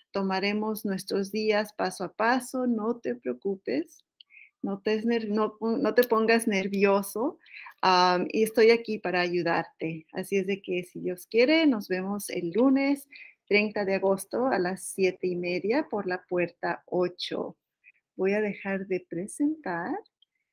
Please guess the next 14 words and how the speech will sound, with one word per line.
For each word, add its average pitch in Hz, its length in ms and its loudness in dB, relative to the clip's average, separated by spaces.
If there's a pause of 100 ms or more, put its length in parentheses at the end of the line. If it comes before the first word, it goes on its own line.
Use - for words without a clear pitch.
(300)
para 196 340 -2
mostrarles 190 960 -6
nuestro 170 420 -10
salón. - 680 -12 (4000)
Ok, - 220 -20 (320)
espera, 196 520 -4 (400)
presiento 196 600 -4
que 202 100 2
ese 208 180 -4
anuncio 214 500 -6
salió 208 600 -2 (720)
todo 208 180 0
el 190 180 -4
tiempo. - 460 -8